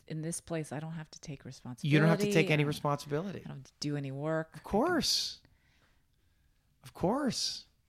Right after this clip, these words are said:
Speaker 2: It's easy to convince people of that.
Speaker 1: And you'll s-, you'll stay happy.
Speaker 2: Yeah. You will own nothing and you'll be happy.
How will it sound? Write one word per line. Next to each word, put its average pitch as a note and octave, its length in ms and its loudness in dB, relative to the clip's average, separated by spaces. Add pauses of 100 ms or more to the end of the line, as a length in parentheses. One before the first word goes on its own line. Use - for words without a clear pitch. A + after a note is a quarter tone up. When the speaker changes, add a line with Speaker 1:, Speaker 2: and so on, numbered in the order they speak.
(160)
Speaker 2:
It's - 280 -12
easy A#3+ 400 2
to G#3 80 2
convince E3+ 420 4
people - 340 -2
of - 100 -4
that. - 180 -10 (160)
Speaker 1:
And F3 120 -2
you'll F#3 140 2
s-, - 240 -6
you'll F3+ 160 -2
stay F3+ 240 -6
happy. - 520 -12 (2250)
Speaker 2:
Yeah. D3 200 2 (2000)
You B2+ 140 4
will B2+ 160 6
own D3+ 260 8
nothing D3+ 380 6
and C#3 80 6
you'll C3+ 100 6
be A#2+ 140 4
happy. B2+ 480 0